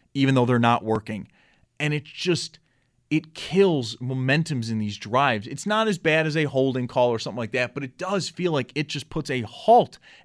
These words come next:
and it's, it feels like they're slamming on the brakes when they're moving the ball. I'm not asking you to score every single drive. Those are great games, and, and they're, you know, few and far between even for great offenses. But it does just feel like they're unable to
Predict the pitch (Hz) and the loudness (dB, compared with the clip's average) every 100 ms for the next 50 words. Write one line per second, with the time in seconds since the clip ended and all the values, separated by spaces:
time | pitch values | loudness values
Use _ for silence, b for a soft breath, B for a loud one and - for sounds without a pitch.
0 | - 156 139 - - 180 147 202 196 190 | -8 -8 -8 -12 -4 -4 -2 0 0 0
1 | - 143 - - 170 196 202 180 160 127 | -2 -4 -4 -4 0 2 4 4 0 0
2 | 151 185 135 - - b b b 123 160 | 0 2 0 -4 -14 b b b -2 2
3 | 175 175 165 151 196 214 202 190 220 147 | 4 4 4 2 2 0 0 0 2 2
4 | - 339 285 175 - 143 110 - - 156 | 2 -2 0 0 -2 -2 -2 -4 -2 0
5 | 139 120 113 123 107 - 117 190 110 139 | 2 0 -4 -4 -6 -4 0 2 0 -4
6 | 185 _ _ _ _ 220 233 208 143 170 | -8 _ _ _ _ -6 -2 -2 0 0
7 | 165 147 175 165 151 135 139 135 127 135 | 0 -4 -2 -4 -4 -6 -4 -4 -6 -12
8 | 131 143 131 - 170 175 170 156 131 156 | -12 -8 -8 -6 -4 0 2 0 0 -4
9 | 147 147 139 120 113 110 113 101 98 78 | -4 -4 -6 -2 -2 -2 -6 -10 -12 -14
10 | - b b b b 123 180 180 - 196 | -18 b b b b -4 0 0 -2 -4
11 | 196 196 190 160 - 165 165 147 131 - | -2 -2 -4 -8 -6 -2 0 0 -2 -6
12 | b b - 139 - 156 175 170 151 143 | b b -2 -2 -2 -6 -4 -4 -4 -6
13 | - | -8